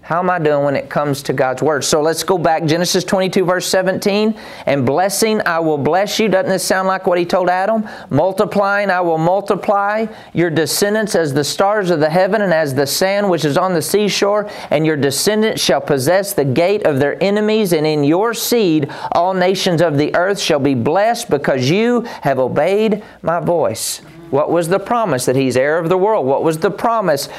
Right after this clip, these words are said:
That blessing, I will bless you. Who's he talking to? He's talking to Abraham, but he's talking to us. Say me. Me. So this is the same promise he gave to Abraham. He knew that Abraham would obey him.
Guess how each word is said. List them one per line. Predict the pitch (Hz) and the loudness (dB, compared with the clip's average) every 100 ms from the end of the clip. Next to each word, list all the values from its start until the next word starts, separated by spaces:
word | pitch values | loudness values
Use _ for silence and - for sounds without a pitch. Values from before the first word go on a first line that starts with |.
| - | -4
That | 143 - | -2 0
blessing, | 123 165 196 - 220 214 | 0 0 0 0 0 0
I | - 170 | 0 -2
will | 180 180 | 0 0
bless | 160 180 185 180 | 0 0 0 0
you. | 143 139 | 0 2
Who's | 180 185 | 2 2
he | 208 | 0
talking | 220 202 196 135 | 0 -2 0 -2
to? | 139 117 117 - - - - - - | 0 -2 -4 -14 -20 -20 -20 -20 -6
He's | 135 127 | -4 -2
talking | 151 143 185 | -2 0 0
to | 190 | 2
Abraham, | 196 254 202 175 170 | 2 0 0 0 0
but | 160 | 0
he's | 135 | -2
talking | - 165 160 175 | -2 -2 0 0
to | |
us. | 151 220 196 143 | 2 2 0 0
Say | - 170 | 0 2
me. | 190 220 208 175 - - | 2 0 0 -4 -8 -18
Me. | - - - - - | -16 -12 -10 -8 -6
So | - 185 160 | 0 0 2
this | 202 202 | 0 0
is | 175 | -2
the | 143 | -2
same | - 202 233 | -2 0 0
promise | 247 262 247 240 247 | 0 0 0 0 0
he | 240 | 2
gave | 220 233 190 | 2 2 0
to | |
Abraham. | 196 240 202 190 170 170 165 165 - | 2 2 0 0 0 0 -2 -4 -4
He | 196 196 | -2 2
knew | 196 240 | 2 2
that | 196 185 | 2 2
Abraham | 208 196 190 190 180 | 2 0 0 0 0
would | 180 | 2
obey | 180 170 196 190 | 2 0 0 0
him. | 165 151 131 | 0 0 -2